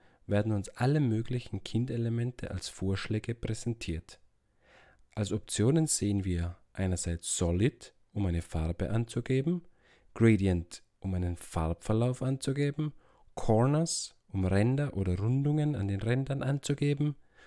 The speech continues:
Stroke, um die Randlinie zu definieren,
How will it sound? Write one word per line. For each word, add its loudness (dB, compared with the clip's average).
Stroke, 2
um -4
die -2
Randlinie 2
zu -6
definieren, 0